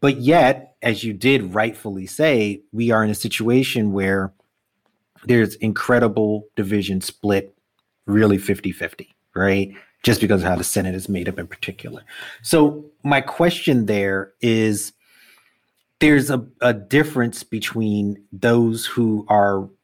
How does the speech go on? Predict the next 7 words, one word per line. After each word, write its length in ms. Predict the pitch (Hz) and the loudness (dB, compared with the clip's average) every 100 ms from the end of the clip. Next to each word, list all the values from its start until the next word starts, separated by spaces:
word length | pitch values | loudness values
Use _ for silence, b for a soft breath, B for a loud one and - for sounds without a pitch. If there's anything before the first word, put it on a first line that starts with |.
| _ _ | _ _
in 140 | 127 | -2
charge 800 | 113 - 131 110 82 107 - - _ _ _ _ _ _ _ | 0 2 2 2 0 -10 -12 -14 _ _ _ _ _ _ _
and 500 | 131 120 117 113 104 | 0 2 2 -2 -2
what 400 | 113 113 113 _ _ _ | 2 2 0 _ _ _
people 400 | - 170 147 98 | -2 0 2 0
want, 320 | 76 - _ - _ | -2 -16 _ -20 _
right? 460 | - 104 104 107 - | -2 2 2 0 -4